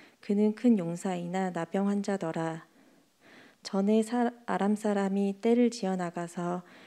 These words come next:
이스라엘 땅에서 어린 소녀 하나를 사로잡음에 그가 나아만의 아내에게 수종들더니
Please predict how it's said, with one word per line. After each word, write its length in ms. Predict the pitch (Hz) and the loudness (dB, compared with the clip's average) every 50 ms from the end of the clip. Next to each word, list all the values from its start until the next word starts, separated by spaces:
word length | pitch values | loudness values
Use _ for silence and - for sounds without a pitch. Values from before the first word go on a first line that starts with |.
| - _ - | -20 _ -6
이스라엘 600 | - 202 185 - - 214 214 202 208 208 208 202 | -6 -4 -2 0 0 2 2 4 2 2 0 0
땅에서 640 | - 208 208 202 208 202 196 - 202 196 196 202 202 | -2 -2 0 0 0 0 -2 -2 -2 -2 0 -2 -2
어린 360 | - 190 175 175 190 208 202 | -2 -2 0 2 2 0 0
소녀 320 | - 208 202 196 202 196 | 0 0 0 0 0 0
하나를 460 | 190 180 175 175 170 175 190 185 180 | -2 -2 -4 -4 -4 -4 -4 -4 -4
사로잡음에 960 | 180 - 226 220 226 226 220 208 175 170 - 185 180 175 175 180 175 175 180 - - - - - - - - _ - - | -2 -2 0 2 2 0 0 -2 -6 -8 -6 -6 -6 -4 -4 -4 -4 -6 -6 -10 -14 -20 -20 -20 -20 -20 -20 _ -20 -20
그가 320 | - - - 208 202 202 | -6 -2 0 2 2 2
나아만의 560 | 180 175 175 185 196 196 180 180 175 185 196 | 0 0 0 0 0 0 0 -2 -2 -2 -2
아내에게 640 | 185 175 175 170 170 170 175 175 170 175 - 185 180 | -2 -2 -4 -4 -4 -4 -4 -6 -6 -6 -4 -6 -6
수종들더니 960 | - - 220 214 226 226 220 214 185 170 - 180 180 175 185 185 180 180 180 | -6 -6 -4 -2 0 0 0 0 -2 -4 -4 -4 -4 -2 -2 -4 -4 -6 -8